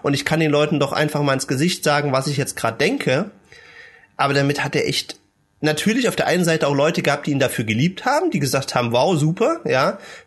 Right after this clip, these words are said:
bei dir weiß ich immer, wo ich dran bin.“ Aber der hat unglaublich viele Leute, mit denen er vielleicht auch gerne eine gute Beziehung gehabt hätte, sofort vergrault. Keine Chance mehr, ja.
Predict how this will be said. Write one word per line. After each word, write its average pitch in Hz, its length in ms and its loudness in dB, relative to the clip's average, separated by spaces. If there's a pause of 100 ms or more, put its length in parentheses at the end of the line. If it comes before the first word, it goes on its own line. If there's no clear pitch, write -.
bei 143 220 -2
dir 151 200 0
weiß 160 200 2
ich 151 80 0
immer, 160 200 2
wo 143 60 2
ich 139 80 0
dran 185 280 0
bin.“ 151 260 0 (480)
Aber 127 160 0
der 135 100 -2
hat 135 80 -4 (180)
unglaublich 185 760 0
viele 151 240 -2
Leute, 175 540 2
mit 156 160 0
denen 147 120 4
er 147 80 2
vielleicht 147 360 -2
auch 143 180 0
gerne 156 260 2
eine 156 200 2
gute 147 200 0
Beziehung 131 380 -2
gehabt 165 320 -2
hätte, 147 340 -2
sofort 151 340 -4
vergrault. 202 540 -2 (400)
Keine 220 220 0
Chance 208 360 0
mehr, - 200 -4 (200)
ja. 131 240 0